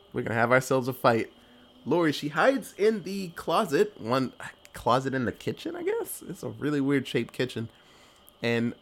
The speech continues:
she attacks Michael, runs out of it with a fla-, fire extinguisher, and fights him off. Uh, it's a really cool fight. She understands that if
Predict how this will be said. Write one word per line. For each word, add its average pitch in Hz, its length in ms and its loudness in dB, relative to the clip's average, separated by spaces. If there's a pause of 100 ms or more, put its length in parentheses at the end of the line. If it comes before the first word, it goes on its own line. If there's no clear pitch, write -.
(340)
she 160 380 -2
attacks 208 560 2
Michael, 160 400 4
runs 139 240 4
out 131 180 8
of 127 120 4
it 135 220 2
with 131 200 -2
a 147 60 -2
fla-, 165 280 2 (120)
fire 208 280 6
extinguisher, 123 640 -2 (380)
and 123 120 -2
fights 170 280 0
him 165 100 4
off. 147 300 4 (640)
Uh, 95 200 -6
it's 131 480 -6 (380)
a 139 120 4
really 185 380 2
cool 190 300 4
fight. 185 420 6
She - 240 -2
understands 190 640 2
that 147 220 6
if 147 260 -2